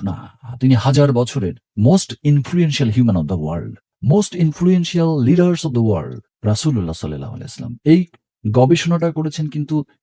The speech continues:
খ্রিস্টানরা, ইহুদিরা। তারাই প্রমাণ করেছেন, তারাই প্রকাশ করেছেন যে রাসূল সাল্লাল্লাহু আলাইহি ওয়াসাল্লাম পৃথিবীর সেরা মানুষ, অথচ তার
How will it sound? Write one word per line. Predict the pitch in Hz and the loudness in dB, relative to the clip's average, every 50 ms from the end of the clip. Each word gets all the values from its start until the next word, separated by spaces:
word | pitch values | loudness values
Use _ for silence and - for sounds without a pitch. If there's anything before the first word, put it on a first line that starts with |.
| _ _ | _ _
খ্রিস্টানরা, | - - - 170 151 - - - 113 101 98 - - - - - _ _ _ - | -10 -4 -2 -2 -2 -2 -4 -6 -8 -8 -8 -10 -12 -14 -16 -18 _ _ _ -2
ইহুদিরা। | 156 139 143 180 170 117 98 - 92 90 - _ _ _ - | 0 0 0 0 -2 -2 -4 -6 -10 -14 -18 _ _ _ 0
তারাই | 139 147 156 175 208 | 2 4 6 6 6
প্রমাণ | 214 - 196 190 196 196 196 185 | 4 4 4 4 4 4 2 2
করেছেন, | 170 170 165 143 - 127 117 104 95 | 0 -2 -2 -2 -2 -2 -2 -2 -2
তারাই | 82 - 131 147 175 | -2 -2 0 0 0
প্রকাশ | 175 170 175 156 165 160 151 - | 0 -2 -2 -2 -2 -2 -2 -4
করেছেন | - 139 123 113 - 117 104 101 | -4 -4 -4 -2 -2 -2 -2 -2
যে | 95 107 | -2 -2
রাসূল | 98 101 107 - - 180 190 | -2 -4 -4 -2 -2 -2 -2
সাল্লাল্লাহু | 165 - 151 143 135 120 120 135 143 | -2 -4 -4 -2 0 2 2 2 2
আলাইহি | 147 147 | 0 -2
ওয়াসাল্লাম | 143 - 139 139 147 175 185 - _ _ _ | -2 -2 -2 -2 -2 -2 -4 -8 _ _ _
পৃথিবীর | - 117 123 135 135 | -4 -2 0 2 2
সেরা | 131 - - 160 165 156 | 2 2 2 4 4 6
মানুষ, | 143 135 147 165 147 - - - - - - - _ _ - | 6 6 6 6 4 2 0 -4 -10 -10 -12 -14 _ _ -2
অথচ | 98 95 - 113 104 - 101 92 82 73 - _ - | 0 0 0 -2 -2 -2 -2 -4 -4 -4 -8 _ -6
তার | - 87 | -4 -4